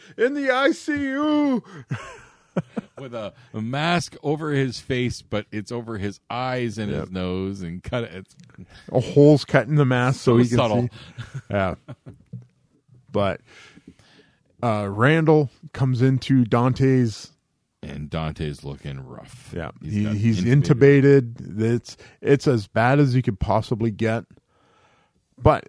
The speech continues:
Speaker 1: again, this was foreshadowed
Speaker 2: Mm-hmm.
Speaker 1: at the very beginning of the movie.
Speaker 2: Yep.
Speaker 1: And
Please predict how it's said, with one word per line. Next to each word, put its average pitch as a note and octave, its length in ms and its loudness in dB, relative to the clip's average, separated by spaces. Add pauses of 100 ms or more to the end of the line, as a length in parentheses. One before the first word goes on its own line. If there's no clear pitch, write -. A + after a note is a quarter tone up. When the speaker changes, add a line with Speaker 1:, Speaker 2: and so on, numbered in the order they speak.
Speaker 1:
again, C3+ 380 0
this A#2 220 -4
was C3 100 -4
foreshadowed C3 880 -2 (340)
Speaker 2:
Mm-hmm. E2+ 200 -20 (1400)
Speaker 1:
at A2+ 220 -2
the A#2 80 0
very C3+ 260 4
beginning C3 420 2
of D#3 80 6
the A#2+ 80 4
movie. G#2 480 -2 (1200)
Speaker 2:
Yep. - 360 -16 (960)
Speaker 1:
And A2 760 0